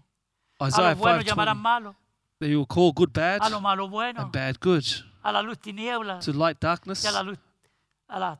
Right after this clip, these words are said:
Speaker 1: tinieblas luz.
Speaker 2: and darkness light.
Speaker 1: Eso es lo que está haciendo el mundo hoy día.
Speaker 2: And that's what the world is doing today.
Speaker 1: ¿Y la iglesia qué?
Speaker 2: And what about the church?
Speaker 1: ¿Cómo permitimos que hayan personas que se manifiesten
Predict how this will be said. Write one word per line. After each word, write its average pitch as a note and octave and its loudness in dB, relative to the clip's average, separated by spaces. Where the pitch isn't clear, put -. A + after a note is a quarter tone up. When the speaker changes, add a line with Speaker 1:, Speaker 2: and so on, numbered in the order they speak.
Speaker 1:
tinieblas G3 -10
luz. A3 -12
Speaker 2:
and C#3+ -4
darkness D#3+ -4
light. D#3+ -4
Speaker 1:
Eso A3 -10
es G#3 -10
lo A#3 -8
que - -12
está G#3 -8
haciendo A3 -8
el G#3+ -6
mundo A3 -8
hoy A3 -6
día. A#3+ -12
Speaker 2:
And D#3 -4
that's D3 -2
what - -8
the D3+ -8
world E3+ 2
is D3+ -2
doing F#3 0
today. G3+ -4
Speaker 1:
¿Y G#3+ -10
la A#3 -6
iglesia B3+ 2
qué? C#4 -10
Speaker 2:
And D#3 -10
what F#3 2
about G3+ -2
the - -12
church? - -6
Speaker 1:
¿Cómo C4+ 4
permitimos B3+ -2
que - -4
hayan B3+ 0
personas A#3 0
que B3 -10
se A#3+ -6
manifiesten A#3+ -2